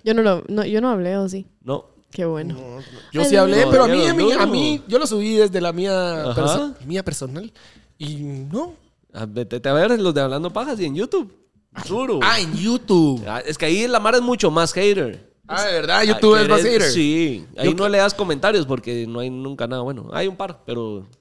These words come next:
Speaker 3: ¿De verdad?
Speaker 2: pero en ese video no hay nada.
Speaker 3: Pero es que YouTube es como que, es como que
Speaker 1: Qué chistoso es ver cómo lo revientan. Yo solo veo el mundo
Speaker 3: Eh.
Speaker 1: arder porque no hablé,
Speaker 3: <laughs>
Speaker 1: cerote.
Speaker 3: Como que lo que pasa es que
Speaker 2: Lo subí en shorts y subí solo el highlight.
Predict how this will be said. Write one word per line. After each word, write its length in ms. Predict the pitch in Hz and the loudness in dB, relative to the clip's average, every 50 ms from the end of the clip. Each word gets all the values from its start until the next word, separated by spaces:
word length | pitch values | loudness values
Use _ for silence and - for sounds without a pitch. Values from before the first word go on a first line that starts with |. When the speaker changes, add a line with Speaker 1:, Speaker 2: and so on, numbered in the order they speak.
| _ - | _ -12
Speaker 3:
¿De 80 | 131 127 | -10 -8
verdad? 500 | 120 113 113 113 117 120 127 131 131 131 | -8 -6 -6 -6 -6 -4 -2 0 2 2
Speaker 2:
pero 160 | 135 135 127 123 | 2 2 0 -2
en 120 | 123 135 | -2 -2
ese 280 | 160 170 - - 202 190 | -2 -2 0 2 0 2
video 560 | 156 147 135 131 156 180 208 220 208 180 180 | 2 0 -2 0 0 0 0 0 0 -2 -4
no 260 | 180 175 139 117 117 120 | -6 -10 -10 -10 -8 -8
hay 120 | 123 120 | -8 -8
nada. 320 | 117 120 143 156 156 147 | -6 -4 -2 -2 0 0
Speaker 3:
Pero 120 | 196 196 202 | 2 0 0
es 80 | 208 | 0
que 140 | 202 240 240 | -2 -4 -6
YouTube 360 | 226 240 247 - 339 349 320 | -6 -6 -8 -6 -4 -2 0
es 120 | 202 185 - | 0 -2 0
como 300 | - 190 185 185 170 - | 0 0 0 0 -2 0
que, 380 | 160 147 131 131 127 131 139 | 0 0 0 0 0 0 0
es 80 | 139 135 | -2 -2
como 340 | - - 170 170 160 143 - | -2 -4 -4 -4 -4 -6 -6
que 600 | 143 135 131 127 127 120 117 113 110 104 104 95 - | -4 -4 -4 -4 -4 -4 -4 -4 -4 -6 -6 -4 -2
Speaker 1:
Qué 100 | 254 247 | -2 0
chistoso 380 | - 240 226 - 220 208 226 | 0 0 0 2 2 2 2
es 60 | 220 | 0
ver 100 | 208 226 | 0 -2
cómo 160 | - 233 233 226 | -2 0 0 2
lo 120 | 220 220 | 2 2
revientan. 640 | 208 180 180 175 170 170 175 190 208 220 208 196 185 | 0 0 -2 -4 -2 -2 -2 -2 -2 -2 -2 -4 0
Yo 120 | 180 185 | 0 2
solo 160 | 185 202 202 | 4 4 4
veo 160 | 202 202 202 196 | 4 4 2 2
el 60 | 190 | 0
mundo 240 | 208 208 208 208 190 | 0 -2 2 2 2
Speaker 3:
Eh. 40 | |
Speaker 1:
arder 320 | 175 175 170 180 208 214 202 | 2 2 2 0 0 2 2
porque 180 | 214 196 190 | 2 2 2
no 120 | 180 170 170 | 2 0 0
hablé, 420 | 170 175 180 185 202 214 208 196 - | 0 0 0 0 0 0 -2 -2 -2
Speaker 3:
<laughs> 40 | |
Speaker 1:
cerote. 380 | - 160 143 151 151 160 - - - - - - - _ _ - | -4 -4 -4 -6 -8 -8 -10 -16 -18 -20 -20 -20 -20 _ _ -8
Speaker 3:
Como 340 | - 151 156 160 165 160 147 | -6 -6 -4 -4 -6 -8 -6
que 800 | 156 156 151 147 147 147 143 143 143 139 139 143 - - _ _ _ | -2 0 2 2 2 4 2 2 2 0 -2 -4 -8 -20 _ _ _
lo 120 | - 147 135 | -16 -14 -12
que 120 | 135 139 | -12 -8
pasa 240 | - 143 147 151 175 | -4 -4 -4 -2 -4
es 120 | 180 175 | -6 -6
que 500 | - - 185 180 175 170 160 151 135 127 120 | -8 -10 -10 -10 -10 -10 -10 -12 -12 -6 -2
Speaker 2:
Lo 140 | 135 143 135 | 0 0 0
subí 220 | 131 135 127 135 | 2 2 2 2
en 80 | 147 147 | 0 0
shorts 380 | 143 180 202 233 240 - - - | 2 4 4 4 2 0 -8 -6
y 140 | - 156 143 | -4 -4 -2
subí 260 | 131 139 123 127 127 | 0 0 0 0 -2
solo 200 | 123 147 143 143 | -2 -4 -4 -4
el 80 | 139 127 | -4 -2
highlight. 380 | 147 160 170 160 131 98 69 | -2 -2 -2 0 -2 -4 -6